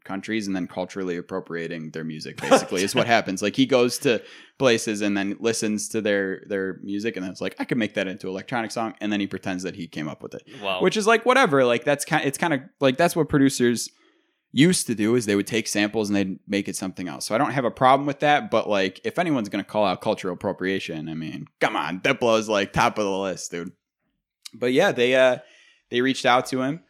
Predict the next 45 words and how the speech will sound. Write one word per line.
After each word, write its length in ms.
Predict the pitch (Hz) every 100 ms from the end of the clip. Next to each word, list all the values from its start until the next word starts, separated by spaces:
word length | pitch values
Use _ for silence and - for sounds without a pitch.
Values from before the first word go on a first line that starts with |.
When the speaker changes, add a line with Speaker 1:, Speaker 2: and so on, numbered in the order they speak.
| _ _ _ _ _ _
Speaker 1:
the, 340 | 117 117 110 90
the 80 | 101
young 300 | 110 113 110
Biebs, 380 | 104 104 117 113
and 100 | 98
they 80 | 98
were 140 | 95 95
like, 240 | 98 98
"Listen, 260 | 170 - 98
man, 300 | 95 92 78
you 200 | 120 196
are 340 | 110 98 - -
on 200 | 98 104
a 40 | 101
track 440 | - 110 113 -
for, 520 | - 110 107 107 107
uh, 580 | 107 104 104 101 104 107 - - -
Speaker 2:
Complete 440 | - 117 - 165 -
failure. 320 | - 180 143
Speaker 1:
yeah, 100 | 123
complete 420 | 101 110 139 143 -
failure." 500 | 156 196 110 101 101
And 200 | 110 110
then 120 | 113
they 120 | 110
came 320 | - 123 120
out 260 | 120 123 113
with 320 | 117 110 -
the, 300 | 120 113 107
I 60 | 107
forget 260 | - 160
which 200 | 165 156
one 160 | 160 147
came 240 | - 123
out 260 | 120 113 -
first. 300 | 104 85 -
There 80 | 95
was 100 | 98
two 160 | -
songs, 720 | 135 - 120 120 117 117 - - _ _ _ _ _ _ _ _ -
um, 640 | 107 98 92 90 87 82 _ _ _ _
"Where 320 | 104 117 123
Are 120 | 123 123
You 220 | 117 117
Now" 640 | 110 101 95 92 92 107